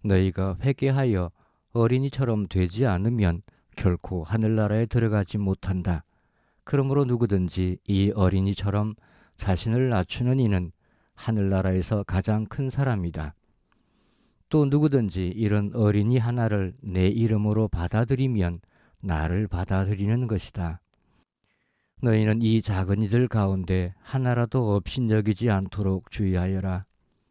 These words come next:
내가 너희에게 말한다. 하늘에서 그들의 천사들이 하늘에 계신 내 아버지의 얼굴을 늘 보고 있다.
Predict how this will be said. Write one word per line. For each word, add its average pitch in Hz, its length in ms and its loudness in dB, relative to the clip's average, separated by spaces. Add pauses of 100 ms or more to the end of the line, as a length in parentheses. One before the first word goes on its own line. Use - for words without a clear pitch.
(280)
내가 95 320 2
너희에게 92 500 2
말한다. 92 640 0 (500)
하늘에서 117 640 0
그들의 120 360 0
천사들이 107 680 -2 (340)
하늘에 95 400 0
계신 98 500 0
내 98 140 4
아버지의 90 600 0
얼굴을 107 520 0 (320)
늘 98 440 2
보고 110 440 -2
있다. 85 500 -4